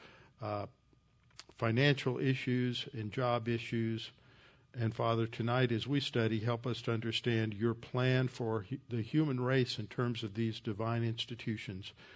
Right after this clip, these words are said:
And we pray for our nation that there will be more and more who would recognize that the path that we have been on is self-destructive.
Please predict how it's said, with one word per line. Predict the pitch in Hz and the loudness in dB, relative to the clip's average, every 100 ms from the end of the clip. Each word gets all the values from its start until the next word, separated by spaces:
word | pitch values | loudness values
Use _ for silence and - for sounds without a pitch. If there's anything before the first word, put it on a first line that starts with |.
| - - _ | -20 -20 _
And | 113 113 | 2 2
we | |
pray | 110 - 135 | 2 4 4
for | 127 131 117 | 6 2 2
our | 113 | 4
nation | 113 143 131 - 90 - - - - | 4 4 4 -2 -8 -12 -20 -20 -10
that | - 113 | -4 0
there | 127 | 2
will | 120 | 2
be | 113 117 | 4 2
more | 110 127 143 | 4 2 4
and | 131 | 4
more | 123 127 120 | 2 2 2
who | 123 | 2
would | 117 104 | 0 0
recognize | 113 127 127 120 107 107 107 101 | 2 2 2 -4 -2 -2 -2 -4
that | 113 - | -8 -8
the | |
path | 98 - 139 147 147 | -8 -2 2 4 2
that | 147 123 | -2 0
we | 127 | 0
have | 117 104 | 0 0
been | 107 120 | 0 -2
on | 113 110 110 | -2 -2 -4
is | 117 110 | -4 -2
self-destructive. | - - 123 120 - 107 - 123 117 - 101 87 | -2 0 -2 -2 -8 -6 -4 -4 -4 -6 -10 -10